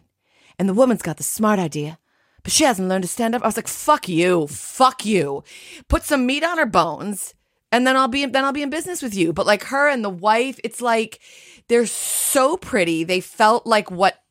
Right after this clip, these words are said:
dumb men want women to look like. It, it really, I've really enjoyed watching different body types get to go on screen. By the way, these people are still fucking gorgeous.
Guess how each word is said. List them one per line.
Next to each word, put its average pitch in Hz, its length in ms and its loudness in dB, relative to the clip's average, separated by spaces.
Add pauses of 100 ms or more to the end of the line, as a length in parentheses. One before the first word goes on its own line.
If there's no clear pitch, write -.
(140)
dumb 196 400 2
men 175 240 2
want 165 180 -4
women 160 220 -4
to 175 100 -12
look 156 140 -8
like. 143 200 -4
It, - 220 -6
it 185 160 0
really, 170 1160 -2 (380)
I've 208 260 4
really 226 800 0
enjoyed 151 920 -2 (240)
watching 175 540 2
different 160 300 -4
body 156 240 0
types - 320 -10
get 143 160 -4
to - 80 -12
go 147 160 -4
on 131 160 -6
screen. 90 400 -12 (280)
By 339 120 4
the 370 80 -2
way, 214 340 -2
these 277 200 0
people 359 320 -2
are 311 80 0
still 269 220 -2
fucking 240 560 -2
gorgeous. - 680 -4